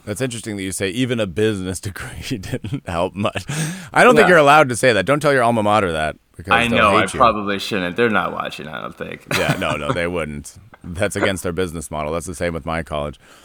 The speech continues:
Speaker 1: They ask you to give back after you gave them eighty thousand dollars a year for four years. What are you giving back to exactly?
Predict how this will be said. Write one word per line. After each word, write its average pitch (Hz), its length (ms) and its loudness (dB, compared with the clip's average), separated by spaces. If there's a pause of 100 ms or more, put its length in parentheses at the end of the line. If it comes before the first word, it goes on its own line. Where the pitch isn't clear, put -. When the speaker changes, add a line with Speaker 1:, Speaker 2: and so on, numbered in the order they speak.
(140)
Speaker 1:
They 104 100 0
ask 107 260 4
you 123 60 -4
to 113 80 -2
give 107 240 0
back 110 480 2 (240)
after 104 280 -4
you 107 60 -2
gave 104 220 0
them 104 100 -2
eighty 101 220 -2
thousand 92 340 0
dollars 90 280 -2
a 95 60 -6
year 95 180 -4
for 90 140 -14
four 82 260 -8
years. 80 340 -10
What 110 140 -4
are 135 40 -2
you 123 60 -2
giving 104 300 -4
back 90 300 0
to 104 280 -6
exactly? 73 580 -8